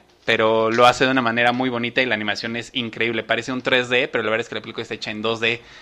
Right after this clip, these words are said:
Entonces, que, que hayan logrado eso con, con el trabajo de, de, de muchos artesanos de la animación es increíble.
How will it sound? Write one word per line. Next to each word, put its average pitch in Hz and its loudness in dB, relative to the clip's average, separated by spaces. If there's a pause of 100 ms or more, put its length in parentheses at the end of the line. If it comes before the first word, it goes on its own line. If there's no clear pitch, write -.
(100)
Entonces, 110 -12
que, - -20
que - -6
hayan 120 0
logrado 117 2
eso 117 -8
con, 104 -12 (260)
con 104 -10
el 98 -6
trabajo 117 4
de, 104 -2
de, 98 -8
de 107 -12
muchos 117 -8 (160)
artesanos 117 -2 (240)
de 110 -10
la 104 -10
animación 104 -6
es - -12
increíble. 98 -10